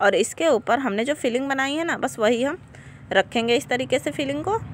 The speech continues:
और इसे हमें रोल करना है। ये देखिए, इस तरीके से हम दबा देंगे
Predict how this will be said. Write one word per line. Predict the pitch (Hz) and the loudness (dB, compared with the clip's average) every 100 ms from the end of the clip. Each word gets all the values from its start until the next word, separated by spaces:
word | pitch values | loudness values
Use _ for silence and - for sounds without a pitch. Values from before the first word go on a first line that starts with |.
| - - - - - | -14 -14 -12 -12 -4
और | 160 185 | 2 4
इसे | 226 - 359 - | 2 -2 -4 -4
हमें | - 226 330 | -4 0 4
रोल | 311 254 202 | 6 6 6
करना | 123 131 117 | 0 0 -4
है। | 180 175 - - | -4 -10 -18 -14
ये | - 180 | -4 -2
देखिए, | 123 135 143 | -2 -4 -6
इस | - | -2
तरीके | 190 170 196 | -2 -2 -2
से | |
हम | 202 | 0
दबा | 196 170 175 | 4 6 6
देंगे | 233 269 330 | 4 0 -2